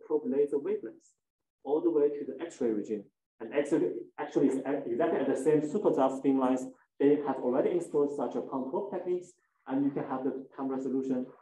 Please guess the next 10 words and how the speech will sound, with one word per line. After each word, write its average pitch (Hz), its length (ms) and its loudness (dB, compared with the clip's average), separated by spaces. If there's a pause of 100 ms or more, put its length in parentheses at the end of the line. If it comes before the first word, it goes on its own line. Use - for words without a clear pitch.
(100)
about 117 220 -4
one 120 260 -2
hundred 120 140 -2
nanoseconds 120 520 -4 (340)
to 113 180 8
one 117 180 6
milliseconds. 127 520 4 (1080)
The 139 140 0
only 208 380 8
limitation 135 680 4